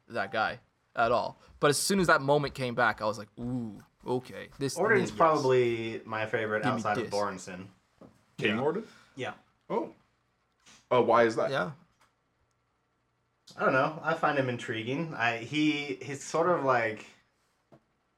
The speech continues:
Speaker 2: his last stand kinda reminded me of Ingtar.
Speaker 1: Sure.
Speaker 2: From
Speaker 3: Oh,
Speaker 2: Wheel of
Speaker 3: from
Speaker 2: Time.
Speaker 3: Wheel of Time?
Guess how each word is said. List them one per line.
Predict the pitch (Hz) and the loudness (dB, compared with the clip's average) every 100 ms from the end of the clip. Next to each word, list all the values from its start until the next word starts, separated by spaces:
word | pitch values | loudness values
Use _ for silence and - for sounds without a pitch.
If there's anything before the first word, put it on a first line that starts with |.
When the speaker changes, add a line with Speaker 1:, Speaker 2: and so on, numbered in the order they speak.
| _ | _
Speaker 2:
his | 135 120 | -8 -4
last | 123 160 - | 0 2 0
stand | - 131 139 135 | 0 0 0 0
kinda | 123 123 | 2 2
reminded | 117 110 117 | 0 0 0
me | 113 110 | -2 -4
of | 92 | -4
Ingtar. | - 101 107 988 988 988 - _ _ _ _ _ _ _ _ _ _ _ _ | -8 -12 2 6 8 6 4 _ _ _ _ _ _ _ _ _ _ _ _
Speaker 1:
Sure. | - 135 170 - | -2 2 2 -2
Speaker 2:
From | - 113 110 | -8 -2 4
Speaker 3:
Oh, | 120 | 4
Speaker 2:
Wheel | |
of | 110 | 4
Speaker 3:
from | 104 | 2
Speaker 2:
Time. | 107 107 | 4 4
Speaker 3:
Wheel | 104 | 4
of | |
Time? | 107 110 | 0 -2